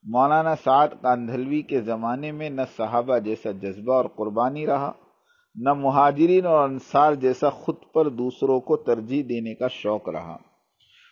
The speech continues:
चुनांचे दावत और तबलीग के साथियों को एक अमीर पर जमा होने में तकरीबन बीस साल लग गए। अलबत्ता इतना ज़रूर है कि तबलीग वाले मजबूरी में भी खिलाफत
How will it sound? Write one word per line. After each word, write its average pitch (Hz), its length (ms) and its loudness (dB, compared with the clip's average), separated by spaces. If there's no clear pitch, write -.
चुनांचे 165 480 2
दावत 160 360 6
और 165 160 0
तबलीग 147 400 0
के 147 160 -2
साथियों 131 540 0
को 143 200 2
एक 151 240 0
अमीर 139 400 -6
पर 139 140 -2
जमा 127 340 -4
होने 117 340 -6
में 147 180 -8
तकरीबन 120 680 -8
बीस 127 360 -8
साल 110 300 -4
लग 90 240 -8
गए। 85 200 -8
अलबत्ता 175 460 4
इतना 175 400 2
ज़रूर 156 380 4
है 165 120 2
कि 165 220 -2
तबलीग 147 440 0
वाले 139 360 4
मजबूरी 139 640 -2
में 147 180 -6
भी 156 160 0
खिलाफत 131 600 0